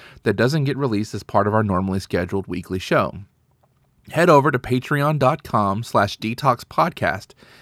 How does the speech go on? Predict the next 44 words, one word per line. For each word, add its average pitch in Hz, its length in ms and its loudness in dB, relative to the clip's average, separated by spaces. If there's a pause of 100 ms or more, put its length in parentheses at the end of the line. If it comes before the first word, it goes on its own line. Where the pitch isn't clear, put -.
(100)
and 107 140 0
that's 107 180 4
P 143 380 -6
A 113 300 0
T 98 520 -8 (160)
R 117 420 6
E 104 440 -6
O 101 360 -2
N, 104 400 -2 (380)
and - 140 -2
check 151 180 2
out 147 140 4
the 135 80 -2
list 117 240 2
of 107 80 -2
bonus 113 260 2
content 101 460 0
we've 98 100 -2
uploaded. 110 640 -2 (340)
Our 113 120 6
bonus 196 280 6
content 131 540 0
there 180 300 2
is 113 160 -2
more 165 200 0
likely 180 300 0
to 127 80 -2
contain 123 380 0
language 117 400 0
that 107 100 0
you'd 113 180 -4
find 104 380 0
in 98 140 -2
an - 20 -6
R-rated 117 480 4
movie 107 640 -2
or 131 440 0
might 120 360 -2
have 120 220 0
a 104 60 -2
raw 107 320 2
opinion 117 380 -2
or 92 60 -4
two. 82 340 -8